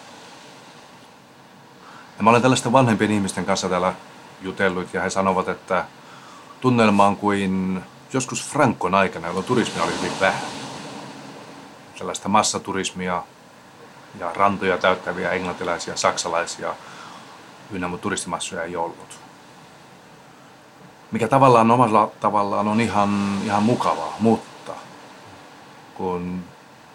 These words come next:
Kanarialla ehkä kuusi, kahdeksan ihmistä kymmenestä saa tavallaan toimeentulonsa turismista, niin se on kaikkea muuta kuin mukavaa. Tapasin nyt uudestaan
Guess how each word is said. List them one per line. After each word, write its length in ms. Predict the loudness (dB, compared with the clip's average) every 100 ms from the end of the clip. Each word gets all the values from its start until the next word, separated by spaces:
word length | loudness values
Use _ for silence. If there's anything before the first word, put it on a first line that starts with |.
| -20 -20 -20 -20 -20 -20 -20 -20 -20 -2
Kanarialla 560 | 2 4 4 4 4
ehkä 300 | 2 2 0 0 -12 -10
kuusi, 520 | 0 0 0 -4 -8 -2
kahdeksan 440 | 2 2 2 0
ihmistä 260 | -2 -4 -6
kymmenestä 520 | -2 -2 -2 -6 -4
saa 120 | -4
tavallaan 380 | -2 -2 -2 -2
toimeentulonsa 540 | -2 -2 -2 -8 -10 -8
turismista, 500 | -6 -6 -8 -10 -8
niin 120 | -8
se 80 | -4
on 100 | -2
kaikkea 340 | -2 -2 -6 -10
muuta 260 | -10 -12
kuin 160 | -12 -12
mukavaa. 460 | -10 -8 -8 -10 -18 -20 -20 -20 -20 -20 -20 -20 -20 -20 -20 -20 -20 -20 -20 -20 -20 -20 -20 -20 -20 -20 -20 -20 -20 -20 -20 -20 -20 -20 -20 -20 -20 -20 -20 -20 -20 -20 -20 -20 -20 -20 -20 -20 -20 -20 -20 -20 -20 -6
Tapasin 360 | -2 2 2 0
nyt 140 | 0
uudestaan 640 | 0 0 2 4 4 2